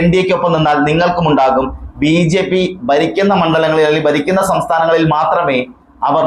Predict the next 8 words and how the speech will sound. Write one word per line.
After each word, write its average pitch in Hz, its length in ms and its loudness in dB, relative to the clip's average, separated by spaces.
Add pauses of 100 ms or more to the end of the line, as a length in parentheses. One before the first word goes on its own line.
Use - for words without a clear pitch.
ഫണ്ട് 147 300 0
നൽകുകയുള്ളൂ 143 460 2
എന്നാണ്. 113 180 0 (120)
എന്നാൽ 180 220 2 (380)
നിങ്ങൾ 165 240 2 (420)
ഇന്ത്യ 175 340 2
മുന്നണിക്കൊപ്പമാണ് 165 760 0
നിൽക്കുന്നതെങ്കിൽ 143 680 0